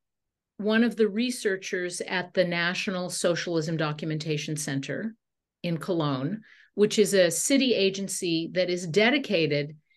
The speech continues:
to really, you know, putting all the historical pieces back together.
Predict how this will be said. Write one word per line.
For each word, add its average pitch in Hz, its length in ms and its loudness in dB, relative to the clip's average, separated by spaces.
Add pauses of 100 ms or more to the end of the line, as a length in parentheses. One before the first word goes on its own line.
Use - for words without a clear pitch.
(380)
to 208 580 4 (720)
really, 226 520 4 (600)
you 214 160 2
know, 190 300 -2 (260)
putting 226 340 6
all 208 280 -4
the 196 100 -6
historical 185 540 0
pieces 175 400 -4
back 151 380 -2
together. 151 640 -4